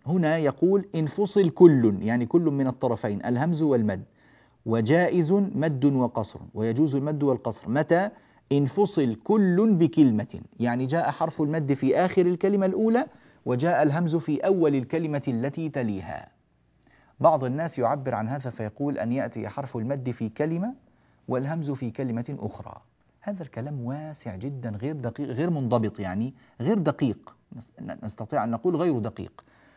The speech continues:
حرف المد في كلمة، كلمة في أول السورة، والهمز في كلمة أخرى في وسط السورة. هل ينطبق هذا الكلام على هذا التعريف؟ ينطبق، لكن هذا تعريف غير دقيق، فنقول أن يأتي حرف المد آخر كلمة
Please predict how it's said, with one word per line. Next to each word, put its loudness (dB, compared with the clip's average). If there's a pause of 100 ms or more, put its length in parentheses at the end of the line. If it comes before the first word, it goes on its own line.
(140)
حرف -2
المد -4
في -4
كلمة، -4 (140)
كلمة -2
في -4
أول 2
السورة، -6 (400)
والهمز -2
في -4
كلمة -6
أخرى -6
في -8
وسط -8
السورة. -4 (300)
هل 0
ينطبق -2
هذا 0
الكلام -2
على -2 (100)
هذا -2
التعريف؟ -2
ينطبق، 2 (580)
لكن -4
هذا -2
تعريف -2
غير 0
دقيق، -4
فنقول 0 (380)
أن 0
يأتي 0
حرف -2
المد 0
آخر 2
كلمة -2